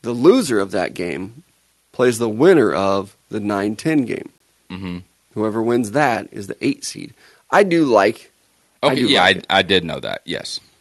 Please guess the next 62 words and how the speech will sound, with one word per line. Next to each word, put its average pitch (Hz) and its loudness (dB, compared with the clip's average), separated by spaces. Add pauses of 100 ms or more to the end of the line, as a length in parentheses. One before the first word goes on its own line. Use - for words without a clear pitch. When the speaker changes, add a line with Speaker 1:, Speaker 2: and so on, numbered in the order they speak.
(200)
Speaker 1:
Yeah. 73 -6 (540)
E-, 151 2
Speaker 2:
I 180 0
thought 120 4
Speaker 1:
even 104 4
Speaker 2:
you 98 2
were 95 -2
saying 101 -2
there 87 -4
was 80 -12 (140)
more 98 -4
changes 87 -6
have 80 -10
been 80 -16
made 80 -12
to 76 -14
it. - -16 (560)
Speaker 1:
the, 127 4
the, 113 -4
I 127 2
think 233 -6
that's - -12
new. 120 -10 (100)
It's - -8
just, 175 -6
it's 120 -2
hard 180 0
to 156 -4
keep 107 -6
up 101 -6
with 98 -8
because 117 -8
it 95 -10
is 104 -6
new. 113 -6 (400)
Speaker 2:
So 110 -2
seven 127 2
and 123 0
eight 117 2
will 98 -2
play 95 0
each 87 -6
other. 82 -6
Whoever 95 0
wins 90 -4
becomes 85 -10
the 87 -10
seventh 80 -8
seed. 78 -10
The 78 -12
loser 87 -6
of 80 -8
that 80 -6
Speaker 1:
Yep. - -8
Speaker 2:
game 73 -14
plays 85 -10
the 80 -14
winner 85 -12
of 80 -16
nine 80 -10
and 80 -16
ten, 71 -16